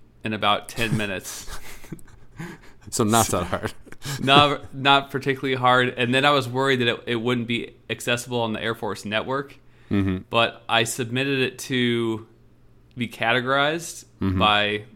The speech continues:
Speaker 1: Symantec, and now it's on there. So I did, I, we ni-, didn't really run into any major issues
Speaker 2: Interesting.
Speaker 1: from the, from a deployment, like, technic-, technical perspective.
Speaker 2: That's awesome.
Speaker 1: And the
Speaker 2: I mean,
Speaker 1: cost,
Speaker 2: that
Speaker 1: and the cost
Speaker 2: Yeah.
Speaker 1: is twelve hundred bucks a year.
Speaker 2: Wow.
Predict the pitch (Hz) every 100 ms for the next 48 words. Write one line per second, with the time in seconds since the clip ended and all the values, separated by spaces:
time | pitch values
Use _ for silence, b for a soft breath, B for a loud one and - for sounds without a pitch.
0 | - - 107 110 120 135 131 101 101 98
1 | - - 104 101 101 101 - 95 92 120
2 | _ - 127 - 120 120 123 127 151 175
3 | 143 170 156 120 117 113 120 120 127 107
4 | 107 104 110 107 107 107 92 107 - 98
5 | 85 - - _ - 85 - 90 117 107
6 | - - - 131 117 104 - 131 123 120
7 | 113 110 - 123 120 107 - - - 135
8 | 107 107 107 - - - - - - -
9 | - b b b - 85 80 85 - -
10 | - - - - - 127 98 101 147 156
11 | - - - _ _ - - - - 127
12 | 123 139 147 123 - - 127 120 123 110
13 | 110 107 - - - - 113 107 107 67
14 | - - - - _ - - 80 78